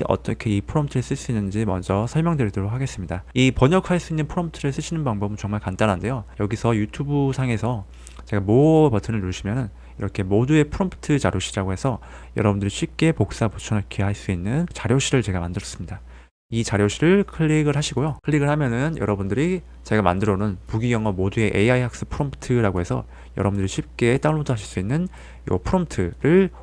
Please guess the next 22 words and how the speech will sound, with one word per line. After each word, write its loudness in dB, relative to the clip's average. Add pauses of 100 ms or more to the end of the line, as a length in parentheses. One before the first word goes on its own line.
올려놓을 2
예정입니다. -4 (640)
이 0
프롬프트를 2 (200)
챗지피티 -2
음성 2
번역 4
프롬프트를 0 (160)
누르시면 0
되는데요. -4 (300)
여기서 -6
오픈을 0
누르시면은 0 (640)
제가 0
만들어 2
놓은 -2 (100)
영어 4
번역 2
프롬프트, -4
일본어 4
번역 2
프롬프트 -4